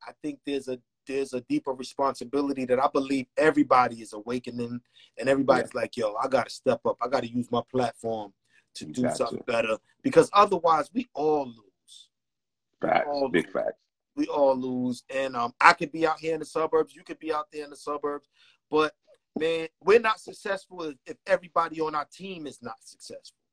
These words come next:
Speaker 2: That part.
Speaker 1: That's it. I'm not
Speaker 2: Part.
Speaker 1: the only one that wanna have a, a high credit score and you don't. Now we need
Speaker 2: Mm-hmm.
Speaker 1: to chill and work on that.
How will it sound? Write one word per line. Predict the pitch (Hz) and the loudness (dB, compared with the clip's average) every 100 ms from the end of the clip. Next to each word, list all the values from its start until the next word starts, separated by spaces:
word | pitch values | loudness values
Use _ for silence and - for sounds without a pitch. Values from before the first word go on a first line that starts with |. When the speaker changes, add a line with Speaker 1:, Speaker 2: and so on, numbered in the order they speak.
| _ - | _ 0
Speaker 2:
That | 82 - | 0 0
part. | 58 50 _ _ _ _ _ _ _ _ _ _ _ _ | -4 -6 _ _ _ _ _ _ _ _ _ _ _ _
Speaker 1:
That's | 196 190 - | -4 -4 -2
it. | 143 _ _ | -8 _ _
I'm | 156 196 | 4 8
not | 196 | 6
Speaker 2:
Part. | - | 4
Speaker 1:
the | - 196 | -4 -8
only | 180 180 | -8 -8
one | 165 165 160 _ _ - | -4 -4 -4 _ _ -10
that | 139 143 | -10 -8
wanna | 151 147 | -10 -10
have | - 151 147 135 _ _ _ _ - | -10 -8 -4 -6 _ _ _ _ -12
a, | 117 117 _ 120 | -10 -10 _ -16
a | 110 107 _ _ _ _ - | -16 -20 _ _ _ _ -2
high | 165 175 156 | 4 4 4
credit | - 160 151 | -2 -4 -4
score | - 156 156 - | -6 -2 -2 -4
and | 131 120 | -12 -16
you | 147 160 | -16 -8
don't. | 135 160 180 _ _ | -2 -2 -4 _ _
Now | 170 220 240 | -4 0 2
we | 233 214 | 0 -14
need | 208 160 | -10 -6
Speaker 2:
Mm-hmm. | |
Speaker 1:
to | 156 | -6
chill | 147 202 196 214 143 | -6 -6 -4 -4 -4
and | 143 135 | -8 2
work | 170 190 | 2 2
on | 233 262 | 0 0
that. | 233 190 | -2 -8